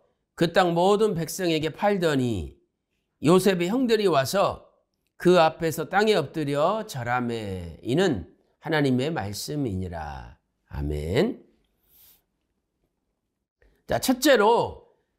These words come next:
요셉의 꿈의 실제적인 성취를 살펴보도록 하겠습니다.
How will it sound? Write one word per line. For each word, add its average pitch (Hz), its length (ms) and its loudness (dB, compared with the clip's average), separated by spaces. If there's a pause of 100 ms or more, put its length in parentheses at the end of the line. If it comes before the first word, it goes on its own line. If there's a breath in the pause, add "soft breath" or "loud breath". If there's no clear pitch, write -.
(180)
요셉의 247 600 2
꿈의 262 300 -2
실제적인 294 960 0
성취를 214 840 -2 (220)
살펴보도록 208 760 0
하겠습니다. 131 800 -6